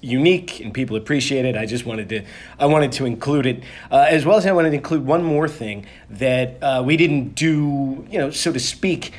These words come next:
uh, 'cause some of us have different schedules and, and whatever. But, um, Mike, uh, at the end of the week, what are, what are you, uh, you came to this pretty quickly when, uh, covid started,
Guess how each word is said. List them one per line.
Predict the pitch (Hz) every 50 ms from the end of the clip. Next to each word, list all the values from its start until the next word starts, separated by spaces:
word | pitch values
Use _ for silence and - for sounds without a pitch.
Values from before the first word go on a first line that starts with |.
| - - - -
uh, | - 135 127 131
'cause | 127 - 147 120 156 208 220 170 160 -
some | - 180 165
of | 143 127
us | 143 131
have | 123 101
different | - 120 110 - 95 98
schedules | - - - 160 - 135 151 156 147 143 123 135
and, | 120 110
and | 117 113 113
whatever. | 117 120 131 131 113 113 107 107 - - - - -
But, | - 151 143 139 143 -
um, | 165 147 143 135 135 131 131 139 131
Mike, | 175 165 170 175 175 175 - - - - -
uh, | - - - 185
at | 175 -
the | 165 165 170 -
end | 202 220 262
of | 277
the | 190 175
week, | 156 151 170 - - - - -
what | 160 151 170 185 190
are, | 196 196 190 190 190 185
what | 175 165 196 208
are | 214
you, | 185 185 185 180 170 160
uh, | 147 143 135 131 131 127 123 - - - - - 190 - - - - -
you | 190 175 170
came | 170 - - 247 247 220
to | 180 143
this | 135 135 127
pretty | 131 - 180 151
quickly | 120 - - 143 151 147 - 98 85 85
when, | 85 95 95 95 95
uh, | 92 95 92 -
covid | - 127 117 98 98 85
started, | - - - 120 113 120 120 95 - -